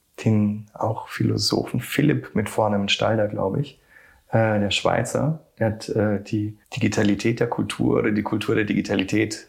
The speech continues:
äh, ein, ein Buch geschrieben, eins von beiden. Ich kann mir solche Sachen leider furchtbar schlecht merken. Auf jeden Fall, was, was er herausgearbeitet hat,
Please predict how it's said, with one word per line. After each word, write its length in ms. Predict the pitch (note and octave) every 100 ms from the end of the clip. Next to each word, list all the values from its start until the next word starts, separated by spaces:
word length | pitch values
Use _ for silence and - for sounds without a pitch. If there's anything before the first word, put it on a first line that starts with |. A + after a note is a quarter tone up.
| -
äh, 40 | G#2+
ein, 460 | G2+ G2 - F#2+
ein 160 | - F#2
Buch 200 | G2 -
geschrieben, 380 | - - G2+ G2+
eins 220 | G2+ -
von 140 | G#2
beiden. 240 | G2 G2+ G2+
Ich 80 | -
kann 140 | A2
mir 100 | G#2
solche 240 | G2+ G2+
Sachen 200 | G2+ G2
leider 200 | G2 G2
furchtbar 360 | G2 A#2 - G#2
schlecht 280 | - G#2+ -
merken. 260 | G2+ G#2
Auf 180 | - -
jeden 200 | A2+ G#2+
Fall, 240 | A2+ A2 - - - -
was, 420 | - G#2+ - -
was 140 | G#2+
er 180 | - A#2+
herausgearbeitet 960 | A#2 A#2 C3 - - G#2 G#2 G#2 - -
hat, 260 | G#2 -